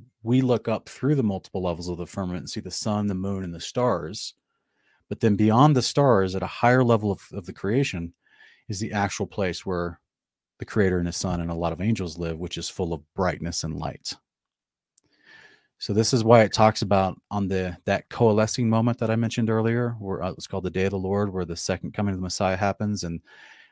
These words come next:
the firmament is rolled back like a scroll, and this massive house of God is gonna descend down to the earth. It says that on that day, that the sun and moon will be outshone by the brightness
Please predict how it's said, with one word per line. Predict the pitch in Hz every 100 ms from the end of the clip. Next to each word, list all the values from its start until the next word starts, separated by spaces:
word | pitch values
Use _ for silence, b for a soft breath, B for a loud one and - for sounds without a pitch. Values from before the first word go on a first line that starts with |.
| B
the | -
firmament | - - 117 110 113 123 - -
is | 98 82
rolled | 90 98 95
back | 98 95 -
like | 98
a | -
scroll, | - - 101 82 - _ _ _ _ _ _ _ _ _ _ -
and | 95
this | 90 -
massive | 92 95 98 104 92 -
house | - 107 95 -
of | 87
God | 98 92 90
is | 87
gonna | 80 87
descend | 80 - 101 90
down | 90 92
to |
the | 82 82
earth. | 87 147 - - _ _ _ _ _ _ -
It |
says | - 107 95
that | 92
on | 92 98
that | 95
day, | 87 104 101 90 85 _ _ _ _ _ -
that | 90
the | -
sun | - 117
and | 107 98
moon | 104 110 90
will | 90
be | 85 95 85
outshone | 92 101 - - 104 98
by | 90
the | 82
brightness | 76 92 87 82 85 -